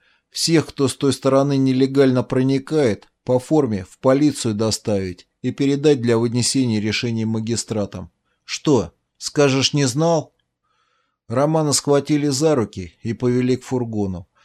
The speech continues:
возле которого суетливо бегал сержант с осоловевшими от Романового пива глазами. «Тебя, голубчик, тоже привлекут», злорадно подумал Роман,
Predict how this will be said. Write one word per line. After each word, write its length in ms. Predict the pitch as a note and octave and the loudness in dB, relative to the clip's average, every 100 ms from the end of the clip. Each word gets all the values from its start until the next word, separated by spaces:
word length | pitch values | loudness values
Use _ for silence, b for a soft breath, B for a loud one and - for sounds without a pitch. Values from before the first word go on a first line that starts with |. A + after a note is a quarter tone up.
| _ - | _ -4
возле 340 | B2 C3+ C3+ | -2 0 0
которого 560 | C#3 C3+ D3+ C3 B2 A#2+ | 0 -2 0 2 2 0
суетливо 640 | - B2+ - C3+ C3 B2 | -2 -2 0 0 2 2
бегал 360 | B2 B2 A#2+ A2+ | 0 0 0 -4
сержант 640 | - A#2+ A2+ C#3+ C3+ - _ - | -6 -6 -4 -4 -4 -10 _ -12
с 140 | - | -8
осоловевшими 880 | A#2+ B2+ B2 B2+ C3 B2 - A2+ A2+ | -4 0 0 2 0 -2 -4 -6 -4
от 180 | G#2 A#2 | -4 -2
Романового 680 | A#2 B2 A#2+ A#2 A#2 A#2 A2+ | 0 2 0 0 0 0 -2
пива 360 | C3+ C#3 B2+ | -4 -2 -2
глазами. 760 | A#2+ B2+ A#2+ A2 G2+ F#2 F2+ E2+ _ _ _ _ _ _ _ | -2 -2 0 -2 -4 -4 -10 -14 _ _ _ _ _ _ _
«Тебя, 440 | A#2+ A#2+ A#2+ D3+ D3 | -2 0 4 4 4
голубчик, 640 | C3+ A#2 G#2 - G2 - | 2 2 0 -6 -12 -12
тоже 380 | - D3+ A2+ A2 | -4 -2 0 -2
привлекут», 800 | A#2 A2 A2+ A2 - G2+ F2 _ - | -4 -4 -2 -6 -6 -10 -12 _ -14
злорадно 640 | G#2 A2+ A2 G#2+ G2+ G2+ | -8 -4 -2 -2 -2 -6
подумал 520 | - G#2+ G#2 G#2 G2+ | -6 -6 -4 -4 -4
Роман, 440 | G#2+ G#2+ G2+ F#2 | -4 -4 -6 -8